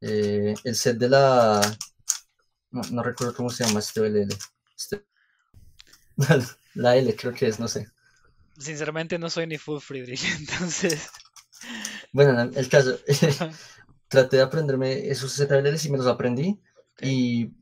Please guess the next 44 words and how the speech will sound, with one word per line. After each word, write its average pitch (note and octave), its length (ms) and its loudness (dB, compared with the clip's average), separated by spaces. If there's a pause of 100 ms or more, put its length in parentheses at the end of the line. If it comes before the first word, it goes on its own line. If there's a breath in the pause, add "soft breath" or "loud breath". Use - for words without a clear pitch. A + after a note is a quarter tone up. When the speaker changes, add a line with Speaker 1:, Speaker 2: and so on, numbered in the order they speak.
(340)
Speaker 1:
pero C#3+ 280 6
al C3+ 120 2
final C#3 260 -2
lo D#3+ 80 0
dejé D3+ 220 2
porque C#3 540 -2 (180)
es-, - 220 -12
me B2+ 160 -4
concentré B2 380 -4
más A#2 180 -2
en B2+ 100 -4
Blind B2+ 260 0
en C3 80 -2
ese B2+ 140 -6
entonces. C3 540 -6 (220)
Speaker 2:
Ok. B2+ 340 -18
Speaker 1:
Pero B2+ 360 6
alcancé B2+ 320 2
a - 20 -12
aprendérmelos C#3 500 0
todos A#2+ 260 -2
en C3+ 160 -2
relativamente A#2 600 -4
poco B2+ 240 -8
tiempo B2 500 -2
debido A2+ 400 2
a, A2 260 0 (140)
pues, - 420 -4
la A2+ 120 2
facilidad A#2 500 0
que G#2+ 100 -14
tenía A#2 280 -2
de G#2+ 120 2
poder A2 280 0
ver, A2+ 200 0
visualizar A#2+ 400 -4
las A2 160 -4
piezas C3 200 -4
y C3 40 -2
a A#2+ 100 -2
poder A2+ 180 0
aprenderlos A2+ 400 -4
de A#2+ 80 0
manera G#2+ 460 0